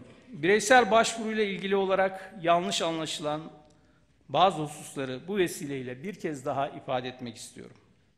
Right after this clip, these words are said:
İlk olarak, Anayasa Mahkemesi, anayasa şikayeti olarak da anılan bireysel başvuruda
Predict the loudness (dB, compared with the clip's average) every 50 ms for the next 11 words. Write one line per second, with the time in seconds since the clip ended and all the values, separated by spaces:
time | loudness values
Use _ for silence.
0 | _ _ _ _ _ _ _ _ _ _ _ _ _ _ -4 -4 -2 2 4 4
1 | 6 6 4 0 -2 -6 -8 -12 -16 -20 -20 -20 -20 _ _ _ _ _ _ _
2 | _ _ _ _ _ _ _ _ 4 4 6 6 6 6 4 6 8 8 6 6
3 | 4 0 -2 0 0 0 -2 -4 -6 -8 -10 -10 -10 -12 -8 -2 0 2 4 4
4 | 2 2 2 2 0 2 0 -4 -2 2 6 6 8 6 6 2 2 2 2 4
5 | 4 6 4 4 2 2 0 0 0 0 0 0 2 2 4 4 2 2 0 -2
6 | -2 -2 0 4 4 4 4 6 4 4 4 2 -2 -6 -8 -8 -6 -6 -6 -6
7 | -6 -8